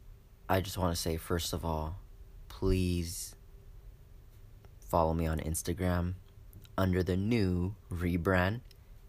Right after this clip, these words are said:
simply at Contagion Sports. That's it, Contagion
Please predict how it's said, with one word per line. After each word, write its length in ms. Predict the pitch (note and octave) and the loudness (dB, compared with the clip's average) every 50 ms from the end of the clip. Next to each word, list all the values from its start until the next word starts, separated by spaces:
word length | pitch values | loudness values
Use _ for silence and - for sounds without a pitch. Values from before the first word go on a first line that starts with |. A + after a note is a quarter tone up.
| - - - - - - - - | -20 -20 -20 -20 -20 -20 -16 -8
simply 420 | - - - G#2+ G2+ F#2 G2 F#2+ | -4 0 2 2 2 4 4 6
at 220 | F#2 F2 - - - | 6 6 4 2 0
Contagion 520 | - F#2 F2+ - F#2+ F#2+ F#2 F2+ F#2 F2+ | 0 2 4 4 4 4 4 4 2 0
Sports. 680 | F2+ - - F#2 F2+ F#2 F#2 F#2 - - - - - - - - - - - - - - - - - - - - - - - - - - - - | 0 -2 2 4 4 4 4 2 0 -4 -4 -4 -6 -8 -14 -18 -18 -20 -20 -20 -20 -20 -20 -20 -18 -18 -18 -18 -20 -20 -20 -20 -20 -18 -12 -6
That's 320 | - C2+ C#2+ - - - | -4 -4 -4 -2 0 2
it, 260 | E2+ E2+ E2 - - - - - - | 4 4 4 2 -2 -10 -18 -12 -8
Contagion 920 | - - F2 D#2 D#2 D#2 - F#2+ F2 F2 F2 D#2+ - F#2 F2 F2 F2 F2+ | -2 0 0 0 0 -2 0 0 2 2 2 2 2 0 2 0 0 -4